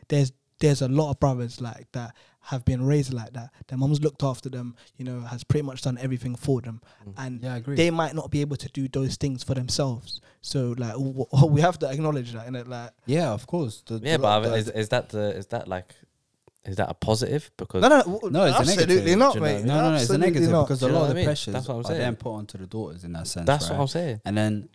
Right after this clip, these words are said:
Speaker 3: they've got all those good qualities, but at the same time,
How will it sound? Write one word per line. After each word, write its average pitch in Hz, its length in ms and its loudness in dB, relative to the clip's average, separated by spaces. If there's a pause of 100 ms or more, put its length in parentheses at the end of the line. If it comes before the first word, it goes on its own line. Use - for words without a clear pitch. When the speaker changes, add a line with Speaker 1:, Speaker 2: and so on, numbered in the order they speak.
(160)
Speaker 3:
they've 120 280 0
got 110 100 -6
all 110 140 -4
those 101 280 -6 (260)
good 98 200 -10
qualities, 92 360 -8
but 92 80 -14
at 95 60 -10
the 95 60 -6
same 113 200 -6
time, 104 320 -8